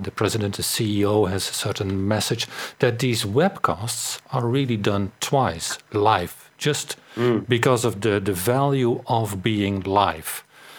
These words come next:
Speaker 2: Yeah.
Speaker 1: Do you, or do you also see that in education, that, that
Speaker 2: Yeah.
Speaker 1: being live in front of your students makes a difference compared to watching a movie on YouTube, uh, about how you, uh, were teaching in the
Speaker 2: Yeah.
Speaker 1: past year?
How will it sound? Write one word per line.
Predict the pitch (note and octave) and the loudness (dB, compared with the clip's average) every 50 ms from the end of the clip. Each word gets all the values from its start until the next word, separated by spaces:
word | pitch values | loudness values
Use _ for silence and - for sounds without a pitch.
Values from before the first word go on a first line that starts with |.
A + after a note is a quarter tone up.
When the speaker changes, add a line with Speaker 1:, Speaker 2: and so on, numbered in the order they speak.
| - - A2 | -14 -6 -2
Speaker 2:
Yeah. | A2 A2+ A2+ | 0 2 4
Speaker 1:
Do | - | 4
you, | C3 C#3 D3+ D#3+ D#3+ D#3+ - - | 4 2 2 0 0 -2 -2 -4
or | D#3 | -4
do | C3+ C#3 C#3+ - F#3+ | -4 -4 -2 -2 -2
you | G3 G#3 G3 F3+ - | -2 -2 -2 -2 -2
also | - F#3+ F#3+ - G#3 | -4 -4 -2 -2 -2
see | - - F#3 E3+ | -2 -2 0 0
that | D#3 D#3 - | 0 2 2
in | - D#3 E3 | 0 -2 -2
education, | E3+ E3 C3+ A#2 B2+ A#2 - - C3+ D3+ D3+ - - E3+ E3 D3+ | -2 -4 -4 -4 -4 -2 -2 -2 -2 -2 -2 -2 -2 -2 -2 0
that, | B2+ C3 B2 A#2 - - | 0 0 -2 -4 -4 -2
that | - B2+ A#2 | -2 2 6
Speaker 2:
Yeah. | C#3 C#3+ D3 D3 C#3+ | 8 10 10 10 10
Speaker 1:
being | D3 C#3 C3 A#2+ A#2 A#2 A#2+ | 8 4 2 0 0 2 2
live | C3 D#3 F3 F3 - - | 4 4 2 2 0 -2
in | D#3 B2+ | -2 -4
front | A2+ - - - D3+ D#3+ D#3+ E3 D#3 - - _ - | -4 -4 -2 0 0 2 0 0 -2 -6 -8 _ 0
of | C#3+ C#3 C#3+ C#3 A#2 - - - | 2 2 2 2 0 -4 -6 -4
your | B2+ A#2+ A#2 A#2 A#2 A2+ | -2 0 2 2 0 0
students | A#2 - - - C#3 C3+ B2+ C3+ B2+ A#2+ A2+ - - _ _ - | -2 -4 -4 -2 -2 0 0 0 0 -2 -2 -6 -10 _ _ -4
makes | C3 B2 C3+ C3 - - - | 0 0 0 0 0 -2 -2
a | A2+ | -2
difference | F#2 F#2 F2+ B2 B2 - - D3 C#3 C#3 B2+ - - | -2 0 0 0 0 0 0 -2 -2 -2 -2 -4 -4
compared | - - A#2+ A2+ A2+ B2+ A#2+ A2+ A2 A2+ - | -2 -2 -2 0 0 0 0 0 0 -2 -2
to | - A#2 G#2 G2 - - - - - - - - _ | -2 0 0 0 -2 -6 -14 -18 -18 -20 -20 -6 _
watching | A2+ A#2+ A2 A2+ - A#2 G#2 | 2 2 2 2 0 0 0
a | G#2 | 0
movie | G#2 G#2+ G#2+ A2+ A2 G#2+ A2 G#2+ G#2+ G#2 | 2 2 2 0 0 0 0 0 2 2
on | G2+ G2+ G2+ G2+ G2+ | 2 2 0 0 0
YouTube, | G2+ G2+ A2 G#2+ G#2 - A#2 G#2+ G#2+ - _ _ - - | 0 0 0 -2 -2 -2 -2 -4 -4 -6 _ _ -8 -6
uh, | A#2+ G#2 G#2+ G#2+ - | -4 -4 -4 -2 -2
about | C3 A2 A2 G#2 G2+ | -2 0 0 0 0
how | - A2+ A2+ G#2 | -2 -2 -2 0
you, | G#2 G2+ G#2 G#2 G#2 A2+ G3+ - | 0 0 0 -2 -2 -4 -6 -6
uh, | A#2 A2 G#2 G#2 | -6 -6 -6 -6
were | G2+ G#2+ | -6 -6
teaching | - - A#2+ A#2 - - A#2 | -6 -4 -4 -4 -4 -2 2
in | B2 | 6
the | C#3 D3+ | 8 10
Speaker 2:
Yeah. | D3+ C#3 | 10 10
Speaker 1:
past | B2 A2+ - - | 8 6 2 -2
year? | B2 A#2+ C3 | -4 -4 -4